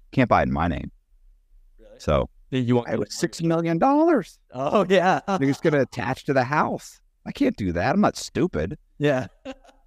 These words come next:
Speaker 1: I would just be st-, that would, like, I might as well rent.
Speaker 2: Yeah. You don't have trouble finding renters with, like, your record?
Speaker 1: N-, no, because the, um, when they run you,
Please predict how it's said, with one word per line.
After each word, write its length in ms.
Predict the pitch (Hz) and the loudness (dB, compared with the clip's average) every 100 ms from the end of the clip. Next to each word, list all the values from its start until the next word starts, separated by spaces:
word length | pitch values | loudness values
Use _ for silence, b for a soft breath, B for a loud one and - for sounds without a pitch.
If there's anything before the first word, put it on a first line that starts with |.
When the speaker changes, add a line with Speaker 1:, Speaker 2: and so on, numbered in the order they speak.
| - | 0
Speaker 1:
I 100 | 127 | 4
would 100 | 160 | 4
just 160 | 113 - | 2 -2
be 100 | 85 | -4
st-, 240 | - - - | -4 -4 2
that 100 | 156 | 4
would, 140 | 135 - | 2 -2
like, 260 | 113 127 | 0 0
I 60 | 139 | 2
might 100 | 143 | 0
as 80 | 143 | 2
well 100 | 127 | 2
rent. 340 | 131 185 - _ _ _ _ - | 2 0 -4 _ _ _ _ -16
Speaker 2:
Yeah. 180 | 117 127 _ _ _ _ _ _ _ _ _ _ _ _ _ - | -14 -14 _ _ _ _ _ _ _ _ _ _ _ _ _ 2
You 100 | 170 | 6
don't 120 | 180 | 8
have 100 | 175 | 6
trouble 240 | 180 175 | 4 2
finding 320 | - 156 156 | 2 4 4
renters 640 | 120 117 180 185 185 - - | 2 0 0 -2 -2 -10 -8
with, 220 | 127 117 | -6 0
like, 180 | 120 107 | 0 0
your 100 | 107 | -2
record? 380 | 101 - 175 185 _ _ - _ _ _ - - - - - _ - - _ _ - | -2 0 0 -2 _ _ -20 _ _ _ -20 -20 -20 -20 -20 _ -20 -20 _ _ -8
Speaker 1:
N-, 260 | 92 92 - | -2 -2 -2
no, 320 | 90 92 95 | 0 4 4
because 760 | 90 82 90 78 76 - - - _ _ | 4 2 2 2 0 -8 -18 -20 _ _
the, 360 | 78 78 82 78 | -10 -2 0 2
um, 480 | 76 76 76 - - - - | 2 0 -2 -6 -12 -18 -6
when 200 | 85 82 | 0 2
they 140 | 80 | 2
run 340 | 73 78 87 92 | 0 2 2 2
you, 320 | 78 69 | 0 -2